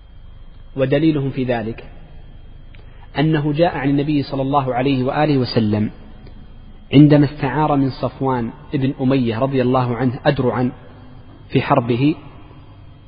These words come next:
قال له النبي صلى الله عليه وسلم كما في رواية صحيحة: "بل عارية مضمونة"،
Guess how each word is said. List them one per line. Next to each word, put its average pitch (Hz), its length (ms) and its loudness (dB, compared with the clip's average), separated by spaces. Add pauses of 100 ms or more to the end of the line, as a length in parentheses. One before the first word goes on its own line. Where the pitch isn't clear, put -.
(1080)
قال 160 300 8
له 147 160 2
النبي 151 500 0
صلى 139 220 -2
الله 135 340 0
عليه 131 280 0
وسلم 127 320 -4
كما 135 220 -4
في 127 100 -6
رواية 131 340 0
صحيحة: 143 560 -2 (500)
"بل 139 280 4
عارية 147 880 0 (760)
مضمونة"، 135 600 2